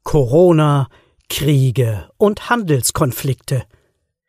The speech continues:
Doch zwei wissenschaftliche Durchbrüche aus dem Jahr zweitausendzwanzig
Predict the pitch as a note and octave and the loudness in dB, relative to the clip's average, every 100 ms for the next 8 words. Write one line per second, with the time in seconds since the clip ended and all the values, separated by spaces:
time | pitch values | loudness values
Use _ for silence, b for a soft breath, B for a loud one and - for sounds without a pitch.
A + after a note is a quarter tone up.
0 | _ _ _ _ _ - D#3 - - - | _ _ _ _ _ -6 -6 -4 -4 -2
1 | F3+ A3+ D4 A#3 A3 - G#3 - F#3 - | -2 -2 -4 -2 -2 -2 -2 -2 -4 -2
2 | F3+ - F3 C#3+ G3 D#3+ - - G#2 - | -4 0 -2 4 4 4 -2 -8 -8 -8
3 | B2 C#3 C3+ F3 D#3 E3 F3+ - F#3+ G3 | -10 -6 -2 2 4 2 0 -2 -2 -2
4 | - F#3 F3 G#3+ - E3 D3 A#2+ - D3+ | 0 0 0 -4 -4 0 0 0 -2 -4